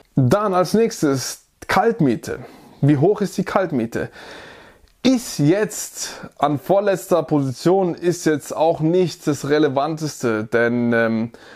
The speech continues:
umso niedriger die Kaltmiete, dann sollte auch umso niedriger der Preis sein, weil sonst rentiert sich's ja überhaupt nicht, ja. Langfristig gesehen vielleicht doch, aber ich sag, du kannst gerne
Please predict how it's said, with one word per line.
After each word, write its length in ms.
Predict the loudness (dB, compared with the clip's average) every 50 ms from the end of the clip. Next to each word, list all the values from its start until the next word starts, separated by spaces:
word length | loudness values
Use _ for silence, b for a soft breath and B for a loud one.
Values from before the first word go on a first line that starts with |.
| B B B B B _
umso 580 | 0 2 2 4 4 2 2 2 2 2 2 4
niedriger 760 | 2 2 4 4 4 4 2 2 0 0 0 0 0 0 0
die 180 | 0 0 -2 -2
Kaltmiete, 920 | _ -10 -6 -2 0 0 0 0 0 0 0 0 0 0 0 0 0 0
dann 220 | 0 0 0 0 -2
sollte 520 | 0 2 2 2 2 2 0 0 0 0
auch 240 | 2 2 0 -2 -2
umso 380 | -4 -2 0 0 0 0 2 2
niedriger 580 | 2 2 2 0 0 0 0 0 2 0 0
der 120 | 0 0 -2
Preis 420 | -2 -6 -2 0 2 2 0 0
sein, 180 | -2 -2 0 0
weil 120 | 0 0
sonst 280 | 0 -2 -2 -2 -4 -4
rentiert 400 | -4 -4 -2 0 -2 -2 0 -2
sich's 160 | -4 -2 -2
ja 80 | -2
überhaupt 720 | -2 0 0 0 0 0 0 0 0 0 0 -2 -6 -12 -10
nicht, 240 | -8 -8 -8 -6 -2
ja. 280 | -2 -2 -2 -2 -4 B B B B B B B B
Langfristig 720 | 0 0 2 2 2 0 -2 0 0 -2 -2 0 -2 -2 0
gesehen 280 | 0 0 2 0 0
vielleicht 420 | -2 0 0 2 2 0 0 0 0
doch, 320 | 2 2 2 -2 -4 -6
aber 420 | -4 -2 0 2 2 2 2 2 -2 -4 -12 _
ich 140 | -8 -6 -2
sag, 320 | 0 0 0 0 -2 -2 -2
du 100 | -2 -2
kannst 380 | 0 0 -2 -2 -2 -6 -2
gerne 640 | 0 0 0 0 0 0 0 0 0 -2 -6 -10 -14